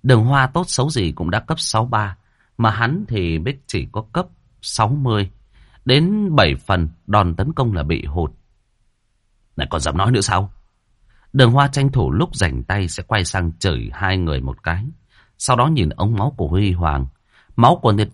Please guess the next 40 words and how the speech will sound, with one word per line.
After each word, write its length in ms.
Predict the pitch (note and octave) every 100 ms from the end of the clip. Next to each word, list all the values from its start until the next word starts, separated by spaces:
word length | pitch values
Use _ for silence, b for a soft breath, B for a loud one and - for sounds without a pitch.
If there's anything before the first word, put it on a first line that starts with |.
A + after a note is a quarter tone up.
| -
tên 180 | A2+
này 180 | G2 D2 C2+
trâu 220 | G#2+ G#2
thật 200 | G2+ -
đó. 200 | - B2+ - _ _ _
Trong 180 | - C3+
vòng 240 | A2+ E2+
ba 180 | E2 A#2+
mươi 160 | A#2 A2+
giây 260 | A#2 A2+
mà 120 | G2+ E2
nhảy 240 | D#2+ B1+
qua 220 | - G2+
nhảy 220 | F#2 C2+
lại 260 | B1+ D2 C#2 -
từ 140 | F2+
đỉnh 260 | D#2 E2 C2 -
ống 300 | E2+ B2+ F3 -
cho 140 | G2
đến 240 | E2 F#2 F#2+
đáy. 220 | F2 G#2+ E3 b b b _
Có 100 | -
lẽ 120 | B2+
sau 200 | - A#2+
khi 160 | - G#2+
đánh 220 | F#2+ C3+
xong 260 | C3 G#2
sáu 280 | F#2 F#2+ F#2+ -
tên 180 | G2+
kim 300 | E2 G#2 F2+
tướng 280 | E2 F2+ C3
này, 200 | F#2 C2+ C2+ _ _ _ _ _ _ _
Huy 200 | C3+ A#2+
Hoàng 340 | G2+ D#2 C#2
có 120 | C2+
khả 140 | A2+ E2+
năng 200 | D#2 E2+
sẽ 140 | F2
bị 120 | E2
sốc 300 | - - E3+